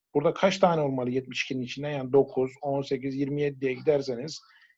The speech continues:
sekiz tane buraya kare yerleştireceksiniz. Aynı şekilde kırk beşe kaç tane yerleştirmeniz lazım? Dokuza böldüğünde beş tane buraya yerleştireceksiniz.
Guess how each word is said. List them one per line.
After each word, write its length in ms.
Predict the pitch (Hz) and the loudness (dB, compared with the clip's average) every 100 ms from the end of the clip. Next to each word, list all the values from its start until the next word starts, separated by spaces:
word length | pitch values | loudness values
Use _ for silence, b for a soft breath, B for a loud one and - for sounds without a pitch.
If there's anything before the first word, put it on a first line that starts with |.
| _ | _
sekiz 480 | - 160 156 190 - | 0 2 2 -2 0
tane 280 | 151 160 160 | 0 2 6
buraya 240 | 156 165 | 6 6
kare 240 | - 147 | 6 6
yerleştireceksiniz. 920 | 131 107 95 - - 78 - _ - _ B B B | 8 4 -2 -8 -14 -16 -20 _ -20 _ B B B
Aynı 240 | 151 185 185 | 0 2 2
şekilde 340 | 180 156 156 | 0 2 0
kırk 220 | - 139 | 0 -2
beşe 200 | 139 196 | 0 0
kaç 220 | 190 156 | 2 2
tane 220 | - 143 135 | 2 0 0
yerleştirmeniz 680 | 127 123 - 120 120 113 113 | 0 -2 -4 -6 -6 -6 -6
lazım? 400 | 110 117 180 156 | -4 -4 0 0
Dokuza 320 | - 147 139 | 2 0 2
böldüğünde 480 | 127 135 147 139 127 | 0 -2 -6 2 4
beş 240 | 165 - | 4 4
tane 280 | 156 139 117 | 0 0 -2
buraya 200 | 110 107 | -2 -2
yerleştireceksiniz. 1000 | 104 98 92 _ - 90 - - - | -4 -6 -14 _ -20 -20 -18 -16 -16